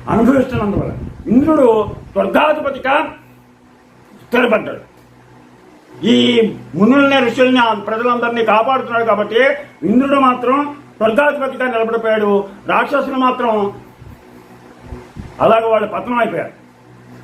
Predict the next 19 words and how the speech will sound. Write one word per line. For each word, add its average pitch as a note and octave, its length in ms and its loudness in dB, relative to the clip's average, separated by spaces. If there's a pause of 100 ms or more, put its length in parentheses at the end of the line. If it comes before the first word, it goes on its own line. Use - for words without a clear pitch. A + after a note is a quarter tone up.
(500)
అలాగే C4+ 280 2 (100)
భారత C#4 380 0
కథలో D4 320 2
చూసుకున్నట్లయితే B3+ 640 -2 (420)
ధృతరాష్ట్రుడు, C#4 760 2
పాండురాజు B3+ 540 0
ఇద్దరు B3 200 0
అన్నదమ్ములు. A#3+ 520 2 (400)
ధృతరాష్ట్రుడు C#4+ 560 0
అంధుడు B3+ 460 4
కావడం C4+ 360 2
వల్ల B3+ 200 4 (460)
పాండురాజు C#4+ 520 0
రాజ్యపాలన C4 720 0
చేశాడు, A#3+ 400 2 (360)
రాజ్యాన్ని C4 560 0
విస్తరించాడు. B3 680 0 (360)
ఆ A3 80 4 (140)
తర్వాత C#4 340 2